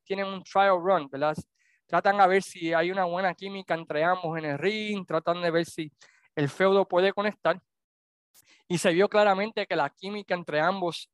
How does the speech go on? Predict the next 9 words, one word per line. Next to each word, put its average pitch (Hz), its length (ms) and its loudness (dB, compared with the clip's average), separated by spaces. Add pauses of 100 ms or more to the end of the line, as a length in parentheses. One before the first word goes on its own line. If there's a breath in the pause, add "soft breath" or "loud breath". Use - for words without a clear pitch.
era 160 220 2
tremenda. 165 480 -2 (520)
Y 220 140 -4
finalmente 214 640 0
se 190 160 -4
decidió 170 460 -4
correr 180 320 -2
el 160 140 4
ángulo, 156 480 -2